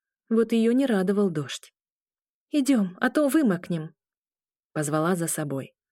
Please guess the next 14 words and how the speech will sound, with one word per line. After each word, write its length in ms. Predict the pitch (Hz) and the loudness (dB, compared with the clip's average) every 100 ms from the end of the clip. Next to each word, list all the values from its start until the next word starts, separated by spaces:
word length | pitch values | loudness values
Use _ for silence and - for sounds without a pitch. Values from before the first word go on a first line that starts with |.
| _ _ _ | _ _ _
Мы 160 | 247 294 | -2 0
подошли 460 | 226 185 196 254 | 0 0 0 -2
к 60 | 269 | 0
крыльцу 400 | 196 175 160 247 | 2 0 0 -4
соседского 640 | - 180 170 170 - 165 | -4 -4 -4 -6 -4 -6
дома. 380 | 156 151 131 135 _ _ _ _ _ _ _ _ - | -4 -6 -8 -12 _ _ _ _ _ _ _ _ -4
«Жди, 360 | 277 339 320 | 0 2 4
я 80 | 196 | 2
сейчас 380 | 202 247 262 262 | 0 0 0 0
выпрошу 440 | 302 311 269 - | 0 0 -2 0
для 140 | 240 254 | 0 0
тебя 220 | 254 247 | 0 -2
что-нибудь 440 | - 302 285 294 | 0 -2 0 -2
вкусненькое». 840 | - - 254 - 156 156 151 143 | -2 0 0 -2 -8 -8 -10 -12